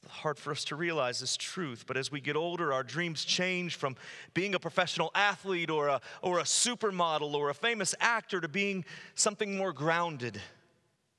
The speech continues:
But we all have ceilings to our gifts. Most pastors don't get invited to speak at big conferences. Most writers don't get published by major publishing houses.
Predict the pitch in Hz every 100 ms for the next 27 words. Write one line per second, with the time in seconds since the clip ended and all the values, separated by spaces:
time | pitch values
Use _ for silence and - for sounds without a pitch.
0 | _ _ _ _ _ _ _ - 151 156
1 | 180 190 185 - 226 240 185 131 - 117
2 | 95 95 92 - - - - _ _ _
3 | _ _ _ _ _ - _ _ _ _
4 | _ _ _ - 117 - 135 135 - 139
5 | 139 135 139 127 127 143 135 - 139 143
6 | 139 139 131 107 - - - - - -
7 | _ _ _ _ _ _ _ _ _ _
8 | _ _ _ _ _ _ _ _ - 151
9 | 160 160 165 170 147 165 160 - 196 165
10 | 156 - 147 143 160 151 156 170 135 131
11 | - 110 101 98 95 107 -